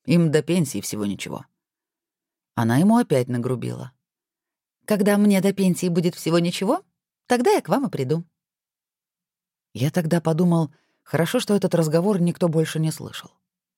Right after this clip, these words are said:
Ведь не все шутки понимают. У нас коллектив сложный. Тем более, что некоторые действительно предпенсионного возраста.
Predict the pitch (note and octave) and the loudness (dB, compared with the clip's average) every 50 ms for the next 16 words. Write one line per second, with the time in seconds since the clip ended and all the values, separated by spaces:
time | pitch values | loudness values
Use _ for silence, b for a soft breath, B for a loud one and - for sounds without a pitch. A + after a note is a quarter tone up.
0 | _ _ - A2+ A2+ - C3+ C3 A#2+ - - E3 E3+ - C#3+ B2+ - - - - | _ _ -8 -6 -2 2 2 2 2 2 0 -2 0 0 -2 -4 -6 -8 -10 -8
1 | A2 G#2+ G#2+ G#2 G#2 - B2+ - - _ _ _ _ _ _ _ _ _ _ _ | -6 -6 -6 -6 -8 -10 -12 -14 -20 _ _ _ _ _ _ _ _ _ _ _
2 | - - C3 C#3 C3+ C3+ - - C3 C3 C3 - C3+ C3 - - C3 D3 D#3+ C3 | -2 0 2 2 0 0 -2 -2 -2 -2 -2 -2 -4 -4 -4 -2 0 0 0 0
3 | F#2+ F#2+ - - - _ _ _ _ _ _ _ _ _ _ - D#3 D3 C#3 C3 | -2 -6 -10 -14 -18 _ _ _ _ _ _ _ _ _ _ -2 -2 0 2 2
4 | C3+ C3+ B2+ B2+ B2 - - C3+ C3+ C3 D3 - D3 B2+ C3+ C3 B2+ B2+ B2 A#2 | 2 2 2 0 0 0 0 2 2 2 0 0 -2 -2 -2 0 0 0 0 0
5 | C3 C3+ C3 - C#3 F3+ G#3+ - G#3+ G3 F#3 D#3 - D#3+ D#3 D3+ - - D3 C3+ | 0 0 0 0 0 0 2 2 2 2 2 2 2 0 -2 -2 -2 -4 -4 -2
6 | - D#3+ D3 B2 A#2+ A#2 A#2+ C3 B2+ B2 A2 - - - - - - | 0 0 0 0 0 0 -2 -2 -2 -2 -4 -6 -10 -14 -16 -16 -18